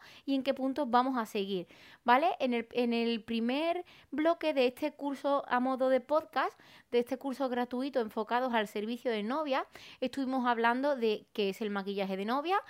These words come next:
Básicamente, el maquillaje de novia no es más que un servicio que los maquilladores profesionales ofrecemos. ¿Qué debe de representar el maquillaje de novia? Pues ya os estuve contando,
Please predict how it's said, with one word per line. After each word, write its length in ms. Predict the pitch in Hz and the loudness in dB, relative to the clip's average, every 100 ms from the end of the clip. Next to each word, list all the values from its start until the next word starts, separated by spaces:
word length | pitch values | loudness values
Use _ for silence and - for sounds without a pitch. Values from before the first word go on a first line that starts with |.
| - - | -20 -14
Básicamente, 800 | - 226 214 202 214 208 202 - | 2 2 2 -2 -2 -2 -4 -2
el 60 | 214 | -2
maquillaje 460 | 214 202 208 208 | 0 0 0 0
de 80 | 208 | 0
novia 260 | 214 208 185 | -2 -2 -2
no 300 | 202 240 240 | 0 0 0
es 160 | 208 | -2
más 260 | 226 233 196 - | 0 0 0 -10
que 120 | - 226 | 0 2
un 120 | 247 | 2
servicio 460 | 254 254 254 226 | -2 -2 0 -2
que 80 | 208 | 2
los 100 | 214 | 0
maquilladores 480 | 214 202 202 196 226 | 0 -2 0 2 0
profesionales 720 | 226 247 233 220 233 240 220 - - - | -2 -4 -4 -4 -2 0 -2 -4 -20 -8
ofrecemos. 720 | - 208 220 214 311 330 339 440 - - _ | 0 0 0 -2 -2 0 0 -2 -12 -20 _
¿Qué 200 | 349 370 | 2 2
debe 260 | 330 311 277 | 2 0 0
de 100 | 254 | 0
representar 560 | 254 247 226 226 240 | -2 -2 -2 0 0
el 100 | 240 | 0
maquillaje 460 | 233 220 214 202 202 | -2 -2 -2 -2 -2
de 120 | 196 | -2
novia? 380 | 202 240 302 381 - - _ | -2 -2 -2 -4 -6 -20 _
Pues 200 | 240 214 | 0 2
ya 220 | 226 - | 2 2
os 120 | - | 2
estuve 300 | 240 240 226 | 0 0 -4
contando, 640 | 226 226 214 247 254 220 | -2 -4 0 0 0 -4